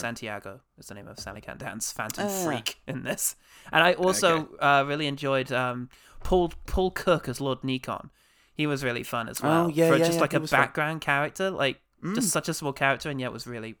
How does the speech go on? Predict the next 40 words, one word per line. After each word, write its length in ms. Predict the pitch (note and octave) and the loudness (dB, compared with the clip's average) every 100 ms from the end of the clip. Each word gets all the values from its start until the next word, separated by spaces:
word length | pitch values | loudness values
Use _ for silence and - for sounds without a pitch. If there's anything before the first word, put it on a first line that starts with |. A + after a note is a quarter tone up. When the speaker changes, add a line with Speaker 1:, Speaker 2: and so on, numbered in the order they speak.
| _ _ - | _ _ -14
Speaker 1:
really 180 | A#2+ A2+ | -12 -10
entertaining. 460 | A2 - A2 G#2+ - _ _ _ _ | -12 -10 -10 -10 -16 _ _ _ _
And 80 | - B2 | -4 2
then, 40 | |
Speaker 2:
Yeah. 60 | E3+ | 2
Speaker 1:
of 60 | |
course, 240 | F#3 A#2 - | 2 -4 -6
you've 140 | A#2 | -8
got 160 | A2 G2 | -6 -8
he 180 | B2+ A#2+ | -8 -10
who 80 | |
shall 180 | A#2 - | -10 -8
not 140 | A#2 - | -8 -8
be 80 | |
named 240 | A#2 A2 A2 | -10 -10 -10
yet. 320 | A2 C2+ - _ _ _ _ _ _ _ | -10 -10 -14 _ _ _ _ _ _ _
Speaker 2:
<laughs> 0 | - - - - A3 - C3 - B2 - F#3 - | -8 -6 -4 0 0 2 2 4 2 0 -6 -6
Yeah, 240 | - G2+ F#2 G2+ _ | -4 -4 -4 -8 _
but, 180 | B2+ - _ _ | 0 0 _ _
yeah, 180 | - D3 | 4 6
I, 200 | D3+ D3+ | 8 6
I, 160 | D#3 C#3 | 6 4
I 40 | |
found 180 | D3+ D#3 | 4 4
there 60 | C#3+ | 4
was 80 | B2+ | 4
a 40 | |
natural 500 | B2 A#2 - A2 G#2+ | 2 0 -2 -2 -2
Speaker 1:
Hmm. 100 | G2+ | -2
Speaker 2:
chemistry 320 | C3 G#2 - | -2 -2 -2
between 300 | F#2+ G#2 G#2+ | -6 -4 -4
the 80 | G2+ | -4
two 160 | - G2+ | -2 -4
of 100 | G2 | -2
them, 120 | G#2 | -2
Speaker 1:
Oh, 60 | F#2+ | -2
Speaker 2:
and, 100 | F#2+ G2+ G2 | -2 -2 -2
Speaker 1:
cool. 100 | - | -2
Speaker 2:
um, 400 | G2 G2 F#2+ - - _ - | -4 -4 -8 -12 -16 _ -4
and 340 | G#2+ G2+ G2+ | -2 -2 -6